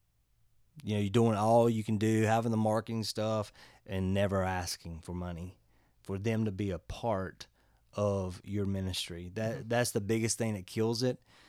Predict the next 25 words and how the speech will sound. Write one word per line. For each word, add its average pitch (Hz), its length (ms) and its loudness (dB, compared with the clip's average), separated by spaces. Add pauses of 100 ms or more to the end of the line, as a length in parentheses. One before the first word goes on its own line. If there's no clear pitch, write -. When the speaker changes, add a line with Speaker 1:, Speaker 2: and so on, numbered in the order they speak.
(240)
Speaker 1:
Um, 101 520 -2
I, 110 380 0
I 110 160 4
have 120 240 2
some 117 160 -2
potential 107 420 -4
meetings 107 380 -2
coming 113 260 -2
up 104 120 -4
in 107 100 0
the 110 80 0
next 107 140 -2
couple 101 160 -8
of 95 40 -6
days 104 280 -2
that 98 160 -4
could 104 140 -4
add, 107 380 -4 (140)
add 110 240 -2
up 113 200 -2
to 107 200 -4
a 107 60 0
hundred, 107 440 -2 (180)
one 110 260 0
point 113 260 -2